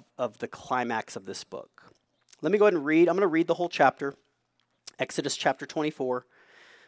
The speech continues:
Um, so if you're following along, uh, please do that. If you're not, it's, it's a narrative, so you should be able to listen along.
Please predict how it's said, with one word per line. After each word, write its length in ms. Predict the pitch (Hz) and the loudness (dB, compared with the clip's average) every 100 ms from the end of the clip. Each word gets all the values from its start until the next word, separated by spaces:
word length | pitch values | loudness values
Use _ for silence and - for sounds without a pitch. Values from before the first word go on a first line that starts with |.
| _ | _
Um, 160 | 127 117 | -8 -6
so 100 | 165 | -8
if 80 | |
you're 60 | 131 | -6
following 340 | - 139 143 | 2 2 2
along, 440 | 139 143 151 147 143 _ _ _ _ _ _ _ | -2 0 0 0 -6 _ _ _ _ _ _ _
uh, 240 | 139 113 | -6 -4
please 340 | - - 147 135 | -6 -4 -4 -2
do 140 | 139 | -2
that. 280 | 139 143 139 | 4 4 4
If 120 | 131 | -4
you're 100 | 135 | -6
not, 260 | 131 135 127 | 0 0 0
it's, 240 | 127 - | -6 -10
it's 160 | 143 - | -10 -8
a 40 | |
narrative, 420 | 131 127 123 120 - | -4 -2 -2 -4 -6
so 100 | 131 | -12
you 100 | 120 | -12
should 180 | - | -12
be 80 | 123 | -10
able 100 | 113 | -10
to 80 | - | -10
listen 320 | 107 98 - | -12 -12 -14
along. 260 | 98 - - | -16 -16 -18